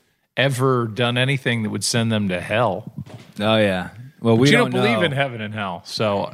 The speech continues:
Speaker 2: No, I don't. Neither do you.
Speaker 1: Yes, I do. I, I believe in, in there's gotta be more. We're, I'm not doing this. I'm not getting into this again. I, no.
Speaker 2: <laughs> I know, but Joe,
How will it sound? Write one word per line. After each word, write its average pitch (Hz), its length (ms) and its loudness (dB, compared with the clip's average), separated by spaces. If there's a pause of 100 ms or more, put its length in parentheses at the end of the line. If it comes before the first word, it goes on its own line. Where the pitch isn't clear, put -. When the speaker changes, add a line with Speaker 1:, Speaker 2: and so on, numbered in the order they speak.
(420)
Speaker 2:
No, 110 260 2 (140)
I 98 100 -6
don't. 76 400 -8 (840)
Neither 190 360 4
do 214 80 0
you. 226 400 2 (560)
Speaker 1:
Yes, 202 240 0
I 196 100 2
do. 123 380 0 (320)
I, 170 200 2
I 175 60 2
believe 208 340 -2
in, 143 240 0
in 147 200 -2
there's 147 320 -2
gotta 175 480 -4
be 156 140 -4
more. 143 360 0
We're, 156 140 0
I'm 208 160 2
not 240 240 -4
doing 202 280 -2
this. 110 220 -6
I'm 147 100 -4
not 165 200 0
getting 170 220 -2
into 170 180 2
this 180 220 2
again. 101 260 -8 (240)
I, 143 400 2
no. 170 280 -2
Speaker 2:
<laughs> - 1600 -4
I 196 300 4
know, 233 260 4
but 165 220 -8
Joe, 180 580 2